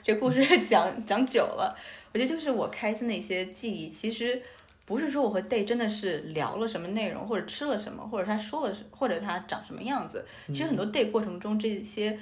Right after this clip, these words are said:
Speaker 1: 整个给我的一个印象，这个感觉、这个基调，虽然当然我的好的 date 体验有你很大的功劳了，Maxi。<laughs> I don't know whether I dated this guy or I dated you for that night，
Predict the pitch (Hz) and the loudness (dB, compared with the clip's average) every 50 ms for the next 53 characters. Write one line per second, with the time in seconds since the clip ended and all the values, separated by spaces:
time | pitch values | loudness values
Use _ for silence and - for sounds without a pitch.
0 | - - - - - - 190 175 202 240 226 - 190 214 208 160 156 165 180 202 | -10 -18 -12 0 2 2 4 6 6 4 4 6 4 4 2 2 0 -2 -2 -2
1 | 285 359 269 214 208 185 196 208 185 - - - - - - - - - 104 98 | 0 0 0 0 0 0 0 0 0 0 -2 -4 -8 -10 -10 -10 -8 -6 -6 -6
2 | - - - - 226 202 208 - - 233 226 233 208 - 214 - - 254 247 240 | -8 -10 -6 -2 -2 -2 -2 -2 -4 -4 -2 0 0 -2 0 2 2 2 4 4
3 | 240 233 220 220 226 196 - - - 208 - - - - - 185 - 190 175 - | 2 2 2 2 0 0 -2 -2 -4 -6 -4 -4 -4 -4 -4 -4 -4 -6 -6 -6
4 | - - - - 175 165 165 190 202 160 - - - - - - - - 143 160 | -8 -8 -8 -6 -6 -4 -4 -2 -4 -4 -6 -8 -8 -8 -6 -4 -2 -2 -2 -2
5 | - - 185 180 - - - 170 165 143 95 - - - - 208 - - - 539 | -2 -4 -4 -4 -2 -2 -2 -2 -2 -2 -2 -4 -2 2 4 4 4 6 4 4
6 | 679 - 302 262 - 294 311 302 262 214 208 208 214 202 208 196 175 180 - 190 | 4 4 6 8 8 10 10 10 8 8 6 6 6 8 8 6 6 6 4 4
7 | 190 190 185 170 165 185 190 - - - 247 240 202 180 175 170 - - 170 165 | 6 6 4 4 4 2 0 2 4 6 8 8 8 8 8 6 6 6 4 4
8 | - 185 196 190 170 160 165 185 214 226 214 208 185 165 160 117 - - 170 143 | 4 4 4 4 4 2 2 2 2 4 4 4 4 4 4 2 2 0 0 0
9 | 107 101 - | 0 -2 -4